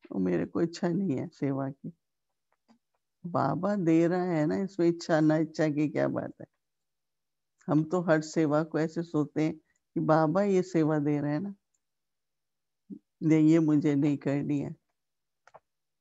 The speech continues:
अभी देखो ये अवज्ञा कितनी बड़ी हो जाती है ना, हम तो इसको कभी नहीं,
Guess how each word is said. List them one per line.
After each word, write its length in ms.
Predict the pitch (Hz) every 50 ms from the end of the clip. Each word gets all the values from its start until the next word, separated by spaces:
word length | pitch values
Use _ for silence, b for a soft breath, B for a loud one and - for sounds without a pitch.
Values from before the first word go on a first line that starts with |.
| _ _ 196 196 202 202 202 214 262 - _ _ _ _ _ -
अभी 260 | 196 175 180 165 156
देखो 320 | 151 156 151 156 - 151 156
ये 200 | 143 147 151 156
अवज्ञा 520 | 147 147 143 151 160 147 151 160 160 156
कितनी 340 | 151 156 156 156 - 160 156
बड़ी 260 | 143 147 147 151 156
हो 140 | 160 160 147
जाती 320 | 135 135 131 - - - -
है 80 | -
ना, 80 | 175 202 - _ _ _ _ _ _ _ _ _ _ _ _ _ _ - - - 185 185 - - 170
हम 200 | 160 147 151 151
तो 140 | 151 170 170
इसको 280 | 165 165 - - 160
कभी 320 | 151 - 143 139 143 151 165
नहीं, 240 | 170 175 175 175